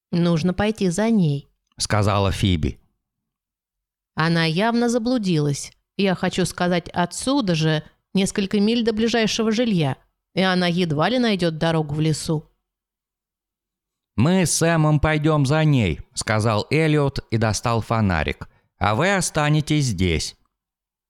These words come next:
Speaker 1: «И я пока заварю чай»,
Speaker 2: сказала Эви. Они отсутствовали почти сорок пять минут, а когда вернулись, то сказали, что никого не нашли.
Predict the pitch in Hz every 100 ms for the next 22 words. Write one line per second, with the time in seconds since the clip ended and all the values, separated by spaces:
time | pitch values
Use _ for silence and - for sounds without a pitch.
0 | _ _ _ _ - 165 233 359 160 -
1 | 156 147 151 156 156 - - 143 143 -
2 | _ _ _ _ _ _ _ - - 95
3 | 104 113 107 - 104 90 73 69 - _
4 | _ _ _ _ - - 107 139 160 160
5 | - 196 180 - 170 160 156 143 - 170
6 | 156 160 160 - - 151 143 147 151 120
7 | 78 - 98 113 120 120 127 139 151 190
8 | 180 104 - - - 131 123 - 135 175
9 | 165 151 - 127 104 98 107 104 120 117
10 | 113 107 - 80 73 -